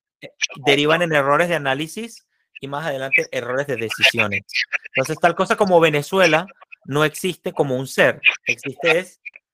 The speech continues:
cada individuo de Venezuela, con cada situación, con cada problema. ¿Quieres una Venez-, quieres una Venezuela más libre? Tenemos que lograr individuos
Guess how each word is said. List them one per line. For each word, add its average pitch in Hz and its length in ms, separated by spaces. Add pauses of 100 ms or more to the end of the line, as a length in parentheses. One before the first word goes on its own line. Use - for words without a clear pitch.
(440)
cada 196 460
individuo 175 580
de 170 120
Venezuela, 131 640 (200)
con 127 200
cada 170 420 (320)
situación, 143 640
con 127 160
cada 160 300
problema. 139 380 (360)
¿Quieres 156 180
una 175 140
Venez-, 165 340
quieres 151 240
una 175 180
Venezuela 170 360
más 170 160
libre? 202 400 (540)
Tenemos 139 280
que 151 120
lograr 147 360
individuos 135 840